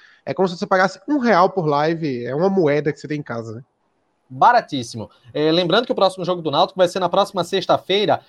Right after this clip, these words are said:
Speaker 2: às nove e meia da noite, no estádio Brinco de Ouro da Princesa, o Náutico com o,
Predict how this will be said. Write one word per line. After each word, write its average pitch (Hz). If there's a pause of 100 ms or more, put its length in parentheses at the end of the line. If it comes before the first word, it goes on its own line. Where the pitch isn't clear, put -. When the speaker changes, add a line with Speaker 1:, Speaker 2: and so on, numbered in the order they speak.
Speaker 2:
às 165
nove 220
e 185
meia 208
da 180
noite, 175
no 175
estádio 170
Brinco 208
de 175
Ouro 185
da 175
Princesa, 180 (200)
o 175
Náutico 180
com 180
o, 185